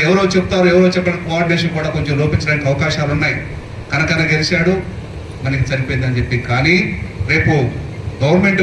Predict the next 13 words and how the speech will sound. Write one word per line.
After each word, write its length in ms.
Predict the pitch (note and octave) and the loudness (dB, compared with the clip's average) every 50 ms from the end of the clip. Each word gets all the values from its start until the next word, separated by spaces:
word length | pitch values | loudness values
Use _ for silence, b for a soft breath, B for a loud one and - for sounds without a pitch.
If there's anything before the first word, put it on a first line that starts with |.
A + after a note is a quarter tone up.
| E3+ E3+ | 2 2
కూడా 140 | E3 E3 E3 D3+ | 2 2 2 0
రా-, 160 | D3 D3 C#3+ - - A#2 C#3 | 2 0 0 -2 -2 0 0
దేశ 120 | F3 F#3 G3 F3+ - | 2 2 0 0 0
స్థాయిలో 400 | - E3+ D#3 D#3+ D#3+ D#3+ E3 F3 F3+ F3 - - - - - - - - - - - - - - - - - C3+ | 0 0 2 2 4 4 4 2 2 0 -2 -8 -10 -10 -12 -12 -10 -10 -10 -10 -8 -8 -10 -10 -10 -6 -4 0
రాహుల్ 280 | C#3+ F3 F#3+ G#3 G3+ F#3+ | 4 4 4 4 4 4
గాంధీ 260 | F#3 F3+ F3+ F3 F3 E3+ E3 | 4 6 6 6 6 4 4
గారు 200 | D#3+ D#3+ E3 D#3+ D3+ - - | 2 2 2 0 0 0 0
ప్రధానమంత్రిగా 640 | C3+ D3 F3 F#3+ G3 F#3 F#3 F3+ F3+ E3+ E3+ E3 D#3+ D#3+ E3 E3 | 0 2 2 2 4 4 2 2 2 2 2 2 0 0 -2 -2
చూడాలన్నటువంటి 640 | C#3+ D3+ E3+ F3 F3 E3+ E3 D#3+ E3 D#3 D3 D#3 C#3+ - | -2 0 0 0 -2 -2 -2 -2 -2 -2 -2 -2 -4 -2
కోరిక 240 | C#3 D#3 F3 G#3 G#3 F#3 F3+ | 0 2 2 2 2 2 2
ఏదైతే 240 | E3+ E3 E3 E3 D#3+ | 2 2 0 0 -2
ఉందో 180 | D#3 D#3 D#3+ D#3 C#3 - - - - - - - | 0 0 0 0 0 -2 -6 -8 -10 -8 -6 -4
ఆ 20 | C3+ | -2